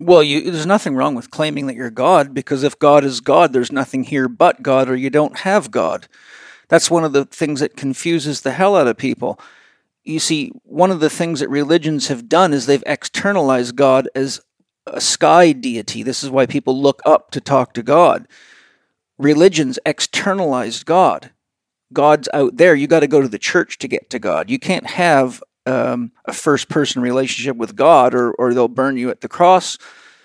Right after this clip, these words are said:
when someone says, "I am God." But the reality of it is, this is the analogy I give my students. Let's just pretend God was cookie dough. Then wouldn't everything in the universe be some form of cookie dough?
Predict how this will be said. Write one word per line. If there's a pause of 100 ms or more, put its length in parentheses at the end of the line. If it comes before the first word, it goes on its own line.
(220)
when
someone
says,
"I
am
God."
But
the
reality
of
it
is, (560)
this
is
the (100)
analogy
I
give
my
students. (440)
Let's
just
pretend
God (540)
was
cookie
dough. (1500)
Then
wouldn't
everything
in
the
universe
be
some
form
of
cookie
dough?